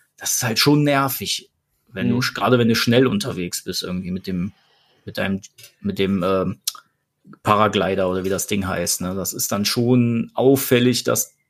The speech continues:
Speaker 1: die Technik einfach gar nicht in der Lage ist, dieses Spiel ordentlich zu spielen, leider.
Speaker 2: Ja. Aber es ist ein Nintendo, die dürfen das.
Speaker 1: Genau, und dann
Speaker 2: Das
Speaker 1: hab ich ja,
Speaker 2: ist
Speaker 1: hab ich ja mal die Frage aufgeworfen,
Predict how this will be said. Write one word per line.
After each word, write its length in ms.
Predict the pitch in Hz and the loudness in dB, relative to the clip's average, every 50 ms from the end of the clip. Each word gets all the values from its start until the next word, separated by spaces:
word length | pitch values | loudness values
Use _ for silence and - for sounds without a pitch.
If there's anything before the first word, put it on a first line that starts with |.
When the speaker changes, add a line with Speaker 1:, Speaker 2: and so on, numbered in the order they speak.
| _ - | _ -6
Speaker 1:
die 120 | - 120 113 | -4 -4 -2
Technik 440 | - 120 113 117 - 120 107 - - | 2 2 2 2 2 0 0 0 0
einfach 340 | 110 113 - - 107 - | -4 -2 -2 -4 -4 -4
gar 140 | - 113 107 | -2 -2 0
nicht 140 | 113 110 - | 0 0 0
in 60 | 113 | 0
der 100 | 101 98 | 0 2
Lage 320 | 101 101 98 117 107 104 101 | 2 4 4 4 4 2 0
ist, 220 | 101 101 - - | -2 -2 -4 -4
dieses 180 | 107 98 101 - | -4 -2 -2 -2
Spiel 260 | - - 120 117 120 | 0 0 0 0 0
ordentlich 360 | - 90 90 87 92 92 - | 0 0 0 -2 -4 -6 -8
zu 100 | - 85 | -10 -10
spielen, 380 | - - - - - 95 90 95 | -10 -10 -8 -6 -6 -6 -4 -4
leider. 360 | 95 90 92 90 95 95 - _ - - - - - - - - - - - | -4 -4 -4 -4 -4 -6 -8 _ -20 -20 -20 -20 -20 -20 -20 -20 -20 -16 -10
Speaker 2:
Ja. 280 | 113 107 101 98 98 98 - _ _ _ _ _ _ _ _ _ _ _ _ - - - - - - - - | -8 -8 -6 -6 -8 -10 -12 _ _ _ _ _ _ _ _ _ _ _ _ -20 -20 -20 -20 -20 -20 -12 -6
Aber 120 | 101 98 | -4 -4
es 80 | 101 - | -4 -2
ist 60 | - | 0
ein 80 | 117 120 | 2 4
Nintendo, 440 | 123 123 117 135 139 143 143 113 101 | 4 4 4 4 4 4 4 4 2
die 120 | 98 101 | 2 2
dürfen 300 | 104 104 104 101 110 117 | 4 4 4 2 0 0
das. 380 | 113 104 - - - - - _ _ _ _ _ _ _ _ _ _ _ - - - - - - - - - | 0 0 -2 -4 -10 -14 -16 _ _ _ _ _ _ _ _ _ _ _ -20 -20 -20 -20 -20 -20 -20 -10 -2
Speaker 1:
Genau, 280 | - 117 123 127 127 120 | 2 4 6 6 6 6
und 60 | 120 | 4
dann 100 | 120 113 | 4 4
Speaker 2:
Das 60 | - | 4
Speaker 1:
hab 100 | - 139 | 4 4
ich 100 | 131 - | 4 4
ja, 200 | 139 127 120 120 117 120 | 6 6 6 4 2 0
Speaker 2:
ist 60 | - | 0
Speaker 1:
hab 100 | 117 120 | 2 2
ich 100 | 127 123 | 4 4
ja 80 | 131 117 | 4 4
mal 140 | 117 117 | 4 4
die 80 | 110 110 | 2 2
Frage 380 | 104 - 123 123 139 139 131 117 | 0 4 6 6 6 6 6 4
aufgeworfen, 920 | 110 113 113 - - 123 - 113 104 110 104 - - 127 131 127 - - | 4 2 0 0 -2 -6 -4 -2 -2 -4 -2 -2 -2 -2 -2 -4 -6 -14